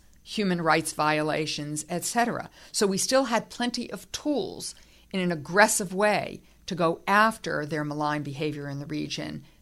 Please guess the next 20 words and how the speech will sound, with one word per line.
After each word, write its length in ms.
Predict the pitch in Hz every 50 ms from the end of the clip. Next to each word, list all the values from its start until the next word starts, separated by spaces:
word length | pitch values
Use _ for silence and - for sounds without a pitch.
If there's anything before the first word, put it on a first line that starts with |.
| -
but 120 | - 170 170
we 120 | 185 170
couldn't 420 | 180 - - - 285 269 254 247
try 180 | 226 - 214 190
to 80 | 185 175
stuff 320 | - - - 190 180 185
it 100 | - - - -
all 280 | 170 180 185 185 185
into 260 | - - 180 170 165 165
one 540 | 160 156 165 175 185 185 180 180 180 180 - - _ - 165
deal 500 | 139 220 247 277 277 180 - - 156 - - - - _ -
because 320 | 160 165 - - 175 -
we 100 | 185 185
would 220 | 180 165 180 160 156
likely 840 | 160 175 190 202 233 240 - - - 165 160 156 151 151 147 151 - - - -
have 500 | - - - 160 165 165 156 156 151 - -
moderated 800 | - 180 175 180 190 190 196 190 185 175 175 170 165 170 165 - - -
every 240 | 214 208 185 220 202
single 320 | - 220 190 196 - -
element 420 | - 220 214 202 175 135 135 135